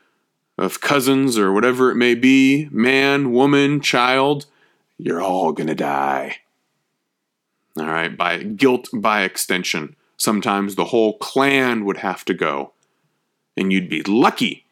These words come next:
to get off with castration. That would be a form of mercy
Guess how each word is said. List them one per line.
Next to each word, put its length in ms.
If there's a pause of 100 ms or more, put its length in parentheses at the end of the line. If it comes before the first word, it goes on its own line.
(840)
to 100
get 260
off 340
with 200
castration. 720 (1200)
That 120
would 120
be 100
a 60
form 340
of 120
mercy 560